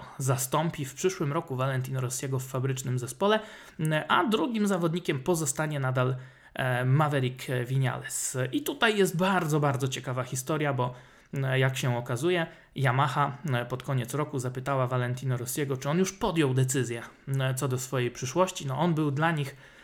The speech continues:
e, priorytetem, w-, wizerunkowo przede wszystkim to jest absolutna, e, legenda, ale Valentino Rossi powiedział, że nie, on potrzebuje czasu, czasu, aby zobaczyć, czy będzie konkurencyjny w tym roku, czy jest sens,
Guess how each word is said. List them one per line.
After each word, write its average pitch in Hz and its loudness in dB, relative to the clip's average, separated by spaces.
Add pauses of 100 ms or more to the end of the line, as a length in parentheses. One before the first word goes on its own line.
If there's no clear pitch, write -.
(160)
e, 135 2
priorytetem, 131 0
w-, 123 0
wizerunkowo 147 2
przede 127 -2
wszystkim 131 -6
to 127 -4
jest 123 -6
absolutna, 135 -4 (380)
e, 135 0
legenda, 147 2
ale 226 2
Valentino 208 0
Rossi 196 -4
powiedział, 202 0
że 214 0
nie, 139 2
on 185 2
potrzebuje 180 2
czasu, 185 0 (240)
czasu, 160 0
aby 151 0
zobaczyć, 143 0
czy 131 -4
będzie 143 2
konkurencyjny 131 -2
w 127 -6
tym 127 -2
roku, 151 0
czy 131 -6
jest 151 0
sens, 143 -2